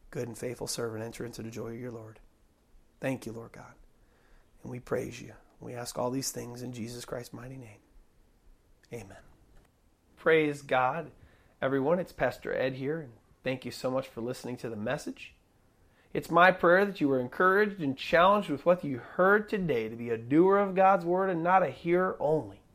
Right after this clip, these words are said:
because your life will soon be past, and only what you've done for Jesus Christ will last.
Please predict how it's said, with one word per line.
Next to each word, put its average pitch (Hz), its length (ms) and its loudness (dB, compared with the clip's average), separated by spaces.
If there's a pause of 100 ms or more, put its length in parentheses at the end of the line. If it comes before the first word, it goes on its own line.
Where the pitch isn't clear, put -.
(440)
because 190 540 6 (800)
your 214 360 12
life 220 320 10
will 180 100 6
soon 226 280 2
be 233 80 0
past, 226 440 8
and 147 80 4
only 214 220 10
what 220 200 8
you've 220 180 2
done 240 260 10
for 233 140 2
Jesus 220 320 -4
Christ 220 400 2
will 185 140 4
last. - 500 -4